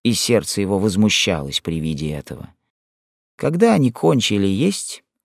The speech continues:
он ушёл в лес и лежал в кустах, как мертвец. На другой день было то же самое. Потом пришла за ним жена.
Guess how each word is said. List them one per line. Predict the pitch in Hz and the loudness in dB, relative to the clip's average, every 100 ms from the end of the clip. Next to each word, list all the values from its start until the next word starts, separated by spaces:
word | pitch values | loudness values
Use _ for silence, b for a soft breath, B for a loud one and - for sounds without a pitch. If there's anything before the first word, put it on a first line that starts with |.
| _ _ | _ _
он | - 180 | 0 2
ушёл | 139 - 117 101 | 2 2 2 2
в | 85 | 0
лес | 98 165 196 - - _ _ - | 0 0 0 -6 -16 _ _ -2
и | 110 | 2
лежал | 107 98 107 123 | 4 4 2 0
в | 120 | -2
кустах, | - 104 - 101 113 - | -10 -10 -6 -6 -8 -6
как | 101 87 | -6 -4
мертвец. | 92 82 73 69 73 - - - _ _ _ _ _ _ _ _ _ _ - | -4 -4 -6 -10 -10 -12 -16 -16 _ _ _ _ _ _ _ _ _ _ 2
На | 123 | 4
другой | 110 110 98 120 135 | 6 4 6 4 4
день | 104 117 151 160 - _ _ - | 4 2 2 -2 -6 _ _ -4
было | 90 127 160 | 2 4 4
то | 147 156 | 4 2
же | 151 | 2
самое. | - 113 104 101 98 101 - _ _ _ _ - | -4 -4 -2 -2 -4 -6 -12 _ _ _ _ -2
Потом | 110 175 180 | 2 4 4
пришла | 156 139 123 | 4 2 2
за | 135 135 | 4 2
ним | 135 | 2
жена. | 143 139 123 87 80 | 0 0 -2 -4 -6